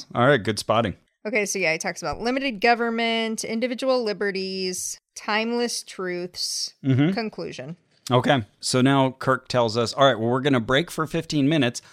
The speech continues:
Speaker 1: Let's all go outside in front of the pond, in front of the ark, and we're gonna build a campfire.
Speaker 2: Oh, okay.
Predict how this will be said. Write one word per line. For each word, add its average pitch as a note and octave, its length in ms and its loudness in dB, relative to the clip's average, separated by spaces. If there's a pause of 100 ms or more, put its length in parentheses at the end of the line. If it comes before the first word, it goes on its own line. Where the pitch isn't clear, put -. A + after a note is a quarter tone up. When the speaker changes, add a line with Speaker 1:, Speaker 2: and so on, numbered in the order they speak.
(200)
Speaker 1:
Let's E3 240 6
all G3 180 8
go D#3 400 8
outside F#3 1000 2 (560)
in A#2+ 160 4
front E3 320 -2
of D3+ 240 4
the C#3+ 180 2
pond, E3+ 680 0 (460)
in A2+ 140 4
front D3 240 2
of B2 100 0
the B2+ 160 -2
ark, F3+ 500 2 (360)
and B2+ 240 4
we're B2+ 100 4
gonna D3 160 6
build C3 260 4
a D#3 60 0
campfire. D3+ 800 0 (220)
Speaker 2:
Oh, D4+ 400 10
okay. D#4+ 340 6